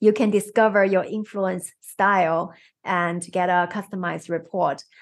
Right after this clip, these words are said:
And I also have a free training, <laughs> how to go from middle to the top, which is about one hour long. They can also find on my homepage.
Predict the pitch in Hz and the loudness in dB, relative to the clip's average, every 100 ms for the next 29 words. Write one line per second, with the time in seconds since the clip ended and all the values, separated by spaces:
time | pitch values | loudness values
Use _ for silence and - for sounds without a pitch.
0 | - - 208 190 202 214 214 196 202 185 | -8 -2 2 4 4 2 -4 -4 -4 -2
1 | 190 - 240 247 247 269 - _ - 320 | -6 2 4 4 2 -4 -12 _ -2 0
2 | 349 330 214 240 247 254 240 247 226 220 | 2 2 2 0 -4 0 0 -2 -4 0
3 | 214 220 214 196 190 208 214 208 190 - | 0 0 -2 0 -2 -2 -2 -6 -10 -2
4 | 226 180 180 180 - 196 190 185 180 196 | 2 2 0 -10 -10 -10 -2 0 0 -4
5 | 196 202 208 220 202 202 254 - _ _ | -8 -6 -2 2 2 2 -2 -10 _ _
6 | - 196 196 190 233 240 214 190 190 185 | -12 -10 -6 -4 -4 -4 -2 -2 -2 -4
7 | 175 175 190 196 202 - - | -6 -6 -8 -8 -10 -12 -14